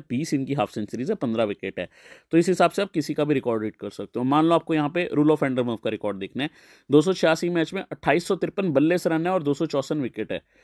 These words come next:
दो सौ चौवन विकेट है मुझे कहना चाहिए, चौसठ नहीं। बढ़िया बॉलर है ये भी, अगर खेलते हैं ध्यान रखना पड़ेगा। डोमेस्टिकली जोनाथन हरमन ने ठीक किया है, लेकिन स्मट्स के नौ मैच में एक सौ अड़सठ रन है और बॉलिंग में भी स्मट्स ने नौ मैच में ग्यारह विकेट लिया है।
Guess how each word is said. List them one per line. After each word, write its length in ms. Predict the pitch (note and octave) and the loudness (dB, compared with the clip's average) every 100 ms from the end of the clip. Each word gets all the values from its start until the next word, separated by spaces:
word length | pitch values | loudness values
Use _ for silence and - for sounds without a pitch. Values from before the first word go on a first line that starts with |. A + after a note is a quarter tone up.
| _ A#2+ | _ 2
दो 140 | C#3+ | 2
सौ 260 | - F#3 F#3 | 4 2 2
चौवन 420 | - F3+ F#3 F#3 | 4 6 6 4
विकेट 300 | C#3 A2+ A2 | 2 0 -6
है 60 | |
मुझे 180 | G#2 G#2 | -8 -8
कहना 220 | G#2 G2+ | -6 -8
चाहिए, 200 | - B2+ | -6 -6
चौसठ 420 | D3 A#2 - G2+ F#2+ | -4 -6 -6 -12 -12
नहीं। 140 | F2+ - | -12 -8
बढ़िया 280 | A#2 B2+ D3 | 0 6 6
बॉलर 260 | C#3+ C3+ C#3+ | 6 4 2
है 80 | C#3 | 0
ये 80 | |
भी, 140 | D3 B3+ - - - | -2 -4 -8 -20 -8
अगर 180 | B2 C3 | -2 0
खेलते 340 | - B2 C3+ | 2 2 4
हैं 100 | E3 | 2
ध्यान 180 | D3+ A2 | 2 -2
रखना 200 | G#2 - | -6 -10
पड़ेगा। 440 | G2+ G2+ G2 G2 - _ - _ - | -6 -6 -4 -6 -10 _ -20 _ 0
डोमेस्टिकली 600 | D3 E3 F3 F3 G#3 G3 - - | 4 4 2 -2 -2 -6 -10 -2
जोनाथन 360 | C#3+ D#3+ F3 | 0 2 0
हरमन 260 | F3 D#3+ E3+ | 0 0 0
ने 120 | F3 | -2
ठीक 220 | F3 D#3+ - | -2 -4 2
किया 140 | E3+ | 2
है, 60 | F#3+ | 2
लेकिन 260 | D3+ D#3 | 0 -4
स्मट्स 300 | D3 D3+ C#3+ | -2 -4 -2
के 100 | - | -2
नौ 120 | D3+ C#3+ | -2 0
मैच 200 | C#3+ D3+ | -2 -2
में 60 | |
एक 80 | C#3 | -2
सौ 100 | - | -2
अड़सठ 300 | C3 - C#3+ | -2 -2 -2
रन 140 | C#3+ D3 | -2 0
है 120 | E3 | -2
और 200 | C#3 C3+ | 0 0
बॉलिंग 340 | A#2+ A#2+ C3+ C#3 | 0 0 0 0
में 80 | C3 | 0
भी 80 | |
स्मट्स 300 | C3+ B2+ A#2 | -2 -4 -6
ने 60 | C3+ | -6
नौ 140 | B2+ | -4
मैच 200 | A2 A2 | -4 -4
में 100 | C#3+ | -4
ग्यारह 200 | C3 A2 | -2 0
विकेट 320 | A2+ - A2+ A2 | 0 -2 -6 -2
लिया 180 | |
है। 60 | A#2+ | 0